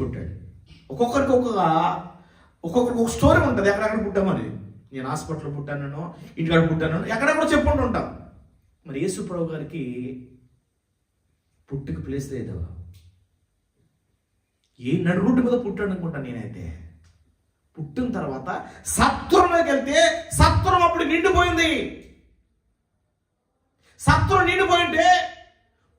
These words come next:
పశువులు మేత మేస్తే తొట్టు ఉంటుంది కదా, అందులో గంజి వేస్తారో లేదా ఏ కచ్చడి వేస్తారో తెలియదు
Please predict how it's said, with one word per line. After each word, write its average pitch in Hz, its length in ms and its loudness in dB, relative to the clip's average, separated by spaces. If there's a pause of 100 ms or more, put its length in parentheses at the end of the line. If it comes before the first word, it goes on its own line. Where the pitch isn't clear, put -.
పశువులు 330 540 -2 (1200)
మేత - 360 2 (100)
మేస్తే 302 240 -2 (100)
తొట్టు 285 180 -4
ఉంటుంది 285 200 -4
కదా, 226 180 -6 (640)
అందులో 185 260 -8 (140)
గంజి 190 240 -2
వేస్తారో 202 460 -4 (560)
లేదా 165 240 -6 (220)
ఏ - 20 2 (140)
కచ్చడి 247 260 0
వేస్తారో 240 300 2
తెలియదు 208 280 0